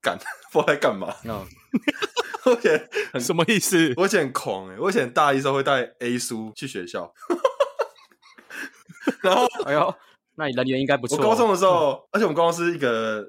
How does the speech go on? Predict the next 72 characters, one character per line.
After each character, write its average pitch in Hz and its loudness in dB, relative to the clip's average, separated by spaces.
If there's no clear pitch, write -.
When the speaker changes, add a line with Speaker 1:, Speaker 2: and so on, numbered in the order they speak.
Speaker 1:
我 120 -6
们 117 -4
高 151 2
中 156 4
是 147 0
一 - 2
个 107 0
那 104 -6
个 101 -4
升 127 0
学 110 2
学 92 -6
校， 92 -12
可 - 2
是 180 2
风 156 0
气 147 0
蛮 101 0
开 113 -2
放 95 -8
的， - -20
Speaker 2:
嗯。 101 -4
Speaker 1:
就 143 0
是 135 -4
男 117 0
生 127 0
都 127 0
很 95 -2
北 85 -8
蓝， - -14
然 104 0
后 127 4
我 120 0
们 107 -6
就， 104 -10
我 120 -4
就 131 0
会 151 4
带 147 2
那 127 2
种 120 -2
A 107 0
书 107 -6
去 110 -12
学 - -16
校， - -20
然 120 -4
后 127 -2
上 131 2
课 131 2
就 127 2
会， 120 4
就 120 -2
大 113 2
家 110 4
在 110 4
那 110 0
边 107 -6
传， - -8
然 104 -2
后 117 0
是 131 0
安 120 2
心 117 -2
亚 101 0
写 104 -2
真 95 -6
集， 95 -12
我 101 -2
还 113 2
记 120 -4
得 - -6